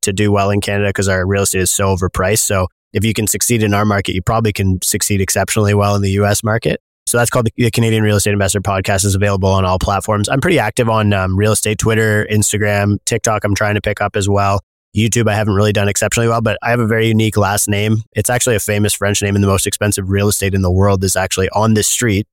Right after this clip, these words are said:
Foch Avenue in Paris, the main street in Paris. But Daniel Foch.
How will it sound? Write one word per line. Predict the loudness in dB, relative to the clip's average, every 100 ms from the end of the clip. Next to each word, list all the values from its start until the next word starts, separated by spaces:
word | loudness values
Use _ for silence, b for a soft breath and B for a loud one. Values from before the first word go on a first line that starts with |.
| -4
Foch | 0 0 0
Avenue | -2 0 0 2
in | 0
Paris, | 0 0 0 0
the |
main | -2 -2
street | -2 -4
in | -2
Paris. | -4 -2
But | -4 -6 _
Daniel | -2 0 0
Foch. | 0 0 0 -2